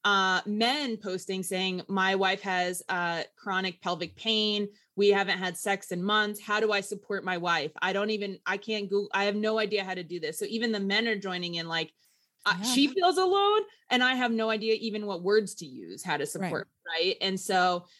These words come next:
Speaker 1: women are so starving for that community and to feel like they're not the only one experiencing this.
Speaker 2: Totally. And I think that, like, the mental health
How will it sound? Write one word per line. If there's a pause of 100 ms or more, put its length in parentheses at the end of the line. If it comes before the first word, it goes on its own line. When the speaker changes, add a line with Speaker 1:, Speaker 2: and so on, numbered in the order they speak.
Speaker 1:
women
are
so
starving
for
that
community
and
to
feel
like
they're
not
the
only
one
experiencing
this. (160)
Speaker 2:
Totally. (300)
And
I
think
that,
like,
the
mental
health